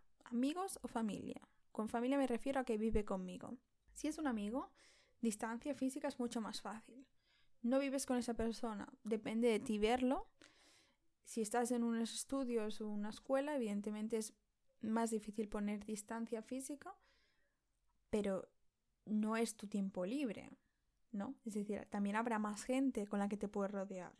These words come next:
no solo esa persona. Cuando es familia, allí sí que hay un problema, entonces te recomiendo que hagas esas tres cosas.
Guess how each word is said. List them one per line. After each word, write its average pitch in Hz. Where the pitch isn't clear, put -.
no 202
solo 202
esa 202
persona. -
Cuando 190
es 202
familia, 226
allí 233
sí 233
que 220
hay 208
un 202
problema, 226
entonces 208
te 208
recomiendo 208
que 262
hagas 233
esas 208
tres 202
cosas. -